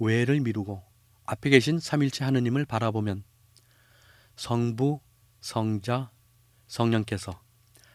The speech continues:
나와 무엇을 하시려 했는지가 보입니다. 그것은 사랑이었습니다. 그리고 그 사랑이 나를 향하고 있음을 깨닫게 됩니다.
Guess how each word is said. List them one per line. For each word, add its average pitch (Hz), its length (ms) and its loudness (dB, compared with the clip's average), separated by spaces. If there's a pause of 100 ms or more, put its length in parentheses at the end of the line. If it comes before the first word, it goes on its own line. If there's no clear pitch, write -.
(140)
나와 107 360 0
무엇을 120 320 2
하시려 120 460 -2
했는지가 107 600 -4
보입니다. 95 480 -8 (1600)
그것은 117 460 0
사랑이었습니다. 107 880 -2 (1080)
그리고 123 240 2
그 143 200 0
사랑이 131 540 0 (480)
나를 104 340 2
향하고 110 280 2
있음을 117 260 -4
깨닫게 110 380 -6
됩니다. 92 480 -6